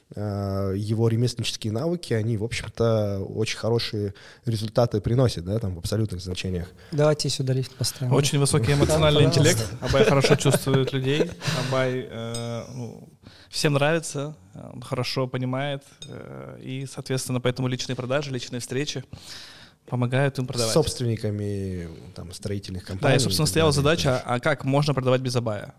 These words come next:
Speaker 3: А можно ли вообще какие-то сделки, окей, там, пусть не ключевые клиенты, пусть не А-клиенты, но можно ли Б,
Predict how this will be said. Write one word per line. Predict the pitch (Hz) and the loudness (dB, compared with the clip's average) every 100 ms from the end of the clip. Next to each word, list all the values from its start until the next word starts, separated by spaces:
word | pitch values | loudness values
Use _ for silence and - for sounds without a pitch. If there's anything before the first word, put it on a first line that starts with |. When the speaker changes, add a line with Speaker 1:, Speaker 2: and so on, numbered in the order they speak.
| _ _ | _ _
Speaker 3:
А | 120 | -2
можно | 123 156 147 | 0 2 2
ли | 131 131 | 2 0
вообще | 123 - 156 180 | -2 -2 -2 -2
какие-то | 147 131 127 | -4 -2 -2
сделки, | 123 139 170 175 127 135 | -2 0 -2 0 -4 -4
окей, | 127 - 139 | -8 -2 0
там, | 131 135 | 0 -6
пусть | - 127 | -8 -6
не | |
ключевые | 127 123 143 175 | -4 0 2 2
клиенты, | 165 143 135 - | 0 -2 -2 -6
пусть | 117 | -6
не | 120 - | -4 -2
А-клиенты, | 147 156 151 143 135 139 143 - - - | -2 -2 -2 -2 -4 -8 -12 -16 -20 -8
но | 143 | -2
можно | 123 131 127 | 2 2 0
ли | 127 | -4
Б, | 123 143 | -2 -4